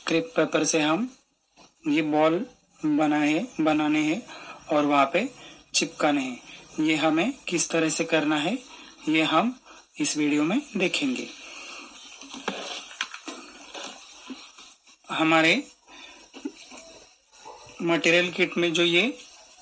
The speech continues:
crepe paper के strips है, ये हम यहाँ पे यूज़ करने वाले हैं।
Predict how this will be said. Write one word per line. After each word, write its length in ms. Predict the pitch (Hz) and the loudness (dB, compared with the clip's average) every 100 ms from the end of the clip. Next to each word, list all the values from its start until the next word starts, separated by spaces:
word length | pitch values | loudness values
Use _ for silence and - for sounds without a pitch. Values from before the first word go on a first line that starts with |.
| - - - | -20 -10 2
crepe 220 | 175 170 | 2 4
paper 300 | 170 165 165 | 0 2 2
के 160 | 165 170 | 2 2
strips 480 | 165 - 170 170 - | 2 4 2 2 2
है, 140 | 185 269 - - - - 156 | 0 -2 -12 -20 -20 -6 0
ये 140 | 170 | 2
हम 220 | 165 175 | 4 2
यहाँ 240 | 175 156 147 | 4 2 2
पे 80 | 180 285 - - - 170 | 2 0 -4 -18 -8 -4
यूज़ 240 | 175 160 | -2 0
करने 300 | 175 156 156 | 0 2 2
वाले 240 | 147 139 | 2 0
हैं। 220 | 131 117 | -2 -6